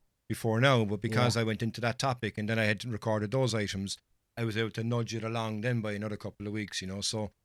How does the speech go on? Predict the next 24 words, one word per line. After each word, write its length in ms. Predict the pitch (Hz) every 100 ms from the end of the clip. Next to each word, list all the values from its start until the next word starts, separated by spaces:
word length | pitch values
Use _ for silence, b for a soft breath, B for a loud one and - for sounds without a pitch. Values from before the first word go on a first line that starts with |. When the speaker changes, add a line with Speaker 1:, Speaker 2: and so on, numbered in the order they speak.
| _ _ -
Speaker 1:
yeah, 100 | 113
I 20 | 113
have 100 | 123
a 20 |
couple 200 | 190 185
of 60 |
other 100 | 160
ones 120 | 135 113
as 20 |
well 100 | 120
that 120 | 107
are 40 | 107
done, 200 | 123 110
but 100 | 107
it's 100 | 143
always 260 | 139 113 117
helpful 280 | 107 -
to 120 | 95 95
have 220 | 107 90
those 220 | 98 90
in 60 | 95
the 80 | 92
background 500 | 107 - 92 90 80
because 380 | 98 101 95